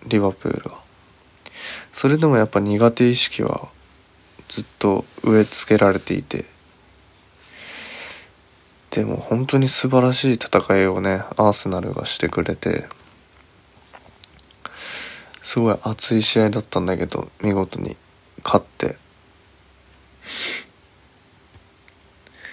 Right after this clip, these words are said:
すごく気分がいいままね、二時間寝て、また次の日仕事、ちゃんと起きれて、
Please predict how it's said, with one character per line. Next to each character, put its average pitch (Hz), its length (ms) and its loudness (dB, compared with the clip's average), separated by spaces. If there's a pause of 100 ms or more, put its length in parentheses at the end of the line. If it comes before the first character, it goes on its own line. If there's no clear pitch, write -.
(280)
す - 260 -4
ご 110 300 2
く 117 160 0
気 - 180 2
分 98 220 2
が 95 100 4
い 95 80 4
い 92 40 0
ま 90 180 0
ま 85 160 -2
ね、 87 240 -2 (260)
二 95 160 0
時 - 140 0
間 87 200 2
寝 90 120 -4
て、 104 340 2 (420)
ま 95 140 -2
た 90 140 2
次 95 260 -2
の 87 80 -4
日 - 160 -8
仕 - 160 0
事、 - 320 -4 (1800)
ち - 100 -4
ゃ - 60 4
ん 92 60 0
と 98 160 0
起 - 160 -4
き - 40 0
れ 92 80 0
て、 - 280 -8